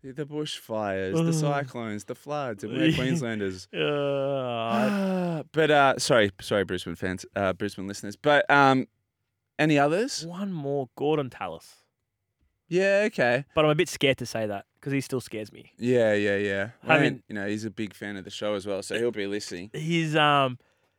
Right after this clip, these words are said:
Speaker 2: and having, I, I didn't know Gordy at all. Having done some work with him on three sixty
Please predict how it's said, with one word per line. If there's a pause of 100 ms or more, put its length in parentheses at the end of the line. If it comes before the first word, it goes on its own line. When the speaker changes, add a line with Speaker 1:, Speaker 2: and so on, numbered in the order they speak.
(520)
Speaker 2:
and
having,
I,
I
didn't
know
Gordy
at
all.
Having
done
some
work
with
him
on
three
sixty